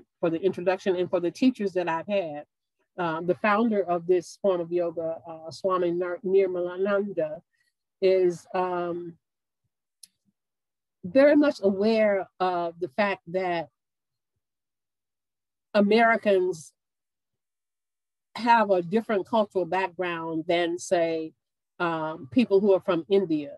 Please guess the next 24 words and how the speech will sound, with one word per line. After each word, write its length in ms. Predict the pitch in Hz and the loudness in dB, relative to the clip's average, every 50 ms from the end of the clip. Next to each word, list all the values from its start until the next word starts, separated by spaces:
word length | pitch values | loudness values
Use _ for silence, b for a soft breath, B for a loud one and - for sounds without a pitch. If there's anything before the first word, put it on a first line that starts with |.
| - _ _ _ | -20 _ _ _
So 160 | - - 220 | -2 0 2
there 180 | 196 202 220 214 | 2 4 2 0
are 40 | 202 | 0
certain 400 | - - - 262 254 254 269 233 | 0 2 2 4 6 6 4 4
things 360 | - 214 208 196 196 196 185 | 4 4 4 6 4 4 4
that 180 | 190 180 - - - | 2 0 -2 -2 -2
our 180 | 214 226 220 | -2 0 0
bodies 500 | 208 175 226 - 202 214 220 196 180 165 | -2 -2 -2 0 0 0 0 0 -2 -2
just 300 | - - 185 190 - 196 165 | -4 -4 -4 -4 -4 -4 -2
don't 320 | 190 190 190 170 170 160 | 0 0 0 -2 -4 -8
do 460 | 151 180 196 220 202 180 156 147 147 - _ _ _ _ _ _ | -6 -4 -4 -2 -2 -2 -2 -2 -4 -8 _ _ _ _ _ _
naturally. 800 | - 175 185 196 202 202 208 - - 175 143 135 135 123 113 117 - _ _ _ 175 | -4 -2 0 0 0 0 -2 -6 -10 -10 -10 -8 -8 -8 -10 -12 -14 _ _ _ -2
And 600 | 175 175 170 165 160 156 151 151 151 147 147 - _ _ _ _ _ _ _ _ _ _ _ _ _ _ _ _ _ _ _ _ _ _ _ _ _ _ _ _ _ _ _ _ _ _ _ _ _ _ _ _ | 0 0 0 0 -2 -2 -2 -4 -4 -6 -8 -12 _ _ _ _ _ _ _ _ _ _ _ _ _ _ _ _ _ _ _ _ _ _ _ _ _ _ _ _ _ _ _ _ _ _ _ _ _ _ _ _
so 280 | - - - 214 196 185 | -8 -2 2 2 2 2
she 300 | - - 254 220 208 - | 2 0 0 0 0 0
adapted 720 | - 196 165 151 185 180 185 190 - _ 196 180 165 127 - _ _ _ _ _ _ _ | 0 0 0 2 0 0 0 -2 -4 _ -2 -2 -2 -4 -8 _ _ _ _ _ _ _
the 140 | - 156 175 175 | -4 -2 0 2
yoga 440 | 175 196 196 190 175 180 170 156 127 _ | 4 4 4 4 4 0 -2 -4 -6 _
for 180 | - 175 170 160 | -6 -6 -4 -4
that 260 | 165 165 160 160 147 _ _ _ _ _ _ | -4 -6 -6 -8 -10 _ _ _ _ _ _
purpose, 540 | _ 208 175 170 - 143 - 139 123 - - | _ -2 -2 -2 -4 -10 -18 -18 -20 -20 -14
you 120 | 247 175 160 | -10 -8 -6
know, 320 | 160 156 147 151 147 127 - - | -6 -4 -6 -8 -8 -12 -12 -8
and, 240 | 175 160 160 175 - | -6 -6 -6 -6 -8